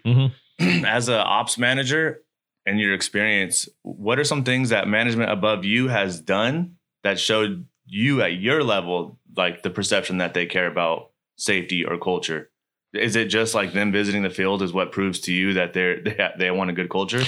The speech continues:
Speaker 1: We're in a unique situation though, 'cause, uh, if, in a temp, temp staffing agency, we have th-,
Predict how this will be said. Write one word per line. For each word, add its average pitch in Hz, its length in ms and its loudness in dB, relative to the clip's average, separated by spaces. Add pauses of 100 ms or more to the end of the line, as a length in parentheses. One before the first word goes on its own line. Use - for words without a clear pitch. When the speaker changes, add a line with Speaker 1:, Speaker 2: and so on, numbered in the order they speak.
(240)
Speaker 1:
We're 196 160 0
in 190 60 4
a - 20 4
unique 131 340 4
situation 110 580 0
though, 120 80 2
'cause, 92 360 2
uh, 82 300 2
if, 80 140 -2
in 90 240 2
a 85 60 2
temp, 104 360 0
temp 113 220 0
staffing 104 360 2
agency, 92 800 2 (400)
we 104 200 2
have 98 360 2 (680)
th-, - 120 -2